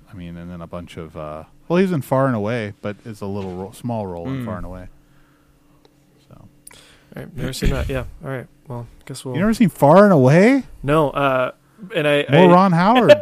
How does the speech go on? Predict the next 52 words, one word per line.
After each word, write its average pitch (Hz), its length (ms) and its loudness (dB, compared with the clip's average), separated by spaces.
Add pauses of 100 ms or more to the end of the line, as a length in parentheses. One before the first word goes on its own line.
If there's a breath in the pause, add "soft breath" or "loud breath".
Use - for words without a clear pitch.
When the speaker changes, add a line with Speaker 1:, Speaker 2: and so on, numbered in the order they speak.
Speaker 3:
<laughs> 311 100 -6
I - 160 4
haven't 165 320 2
told 165 220 2
you 165 100 0
guys 131 260 0
yet. 120 280 -2
Um, 117 420 -8 (1040 soft breath)
you 135 80 -10
know, 131 100 -2
we 131 140 -4
wrapped 131 300 -4
up 135 120 -2
nineteen 127 340 -8
eighty-six. 127 640 -6 (360 loud breath)
We've 143 200 2
moved 143 240 2
on 135 160 2
to 127 60 0
Speaker 1:
Yeah. 123 40 -2
Speaker 3:
nineteen 123 320 -8
ninety-two. 123 400 -10
Far 139 220 -6
and 135 80 -6
Away 131 340 -6
is 135 220 -6
on 127 180 -8
my 120 140 -10
list. 117 260 -12
Speaker 2:
Oh. 117 600 -4 (200)
Speaker 1:
Oh, 113 160 -14
here 107 160 -14
we 117 120 -12
go. 110 160 -10
Speaker 3:
And 123 140 -6
it's 110 120 -6
on 127 140 -2
Speaker 1:
Maybe 127 160 -4
Speaker 3:
H 160 60 -2
B 156 60 -2
O 117 60 -4
Speaker 1:
it, 117 40 -6
Speaker 3:
Max, 113 320 -10
so 120 120 -12
I, 117 220 -16 (120)
I'll, 123 220 -18 (200)
I'll 123 120 -16
probably 135 320 -6
get 120 160 -14
to - 100 -16
it. 127 60 -12
Speaker 2:
Mm. 120 280 -8